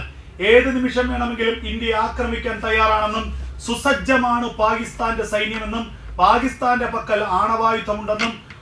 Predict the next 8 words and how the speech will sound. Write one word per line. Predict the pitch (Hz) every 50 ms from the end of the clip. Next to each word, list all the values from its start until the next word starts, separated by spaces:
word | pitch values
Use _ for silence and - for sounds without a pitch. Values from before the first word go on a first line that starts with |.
| - 185
ആ | 202 220 226 226 240
ആണവായുധം | 254 262 254 254 254 254 247 247 - - 247 240 254 -
ഉപയോഗിച്ചുകൊണ്ട്, | - 208 233 233 233 233 220 180 - 220 226 214 214
പ്രയോഗിച്ചുകൊണ്ട് | - 208 208 220 233 233 233 226 - 226 214 220 214 214 208 185 - - - - - - -
ഇന്ത്യയെ | 180 214 220 240 254 254 247 240
അങ്ങ് | 233 233 226 214 208
നശിപ്പിച്ചു | 208 196 - 269 254 - 269 262 - 247
കളയുമെന്നുമാണ് | 208 220 226 220 214 208 208 214 202 202 196 196 190 180 - - - -